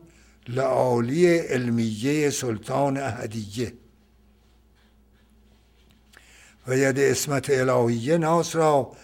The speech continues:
از اطلاع به آن منع می‌فرماید و چون ارادت الله تعلق گرفت و ید قدرت ختم آن را گشود،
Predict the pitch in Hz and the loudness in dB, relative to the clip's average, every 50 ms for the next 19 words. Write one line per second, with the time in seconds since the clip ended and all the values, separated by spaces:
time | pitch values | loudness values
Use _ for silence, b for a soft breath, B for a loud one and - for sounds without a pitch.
0 | B B B B - 139 135 123 139 127 120 - - 139 131 131 120 123 120 117 | B B B B -8 -8 -4 -2 -2 -2 -2 -4 -6 -4 -2 -2 -2 -2 -2 -4
1 | 113 107 117 117 123 135 151 160 147 135 147 160 160 151 135 127 113 110 110 101 | -4 -4 -4 -4 -2 -2 -2 -2 -2 -2 0 0 0 0 0 -2 -4 -4 -4 -6
2 | - 127 120 104 101 107 101 101 98 98 98 - - _ _ _ b b b b | -6 -6 -8 -8 -8 -10 -12 -12 -14 -14 -16 -18 -20 _ _ _ b b b b
3 | b b b b b b - 131 120 - 147 156 160 151 131 131 131 131 127 127 | b b b b b b -14 -12 -6 -4 -4 -2 -2 -2 0 0 2 2 2 0
4 | 123 117 113 - 131 123 120 120 135 147 156 147 131 123 - 135 135 131 120 117 | 0 -2 -4 -4 -4 -2 -2 0 2 2 2 2 2 0 -2 -4 -2 0 0 0
5 | 117 117 113 104 104 101 110 110 127 147 165 156 - - - - b b b b | 0 -2 -4 -4 -4 -4 -2 0 2 2 2 0 -2 -8 -12 -18 b b b b
6 | b b b b b b - 127 127 131 135 131 127 127 120 123 131 123 117 120 | b b b b b b -8 -4 0 0 2 2 0 -2 -2 -2 -2 -2 0 -2
7 | 127 127 123 - - - - - 165 185 - - 139 135 127 117 117 113 117 113 | -2 -2 -4 -6 -10 -10 -2 -2 -2 -2 0 -4 -6 -4 -2 -2 -2 0 0 0
8 | 113 110 104 113 117 113 - 170 180 196 190 190 - | -2 -2 -2 -2 -4 -2 2 4 4 4 4 2 -4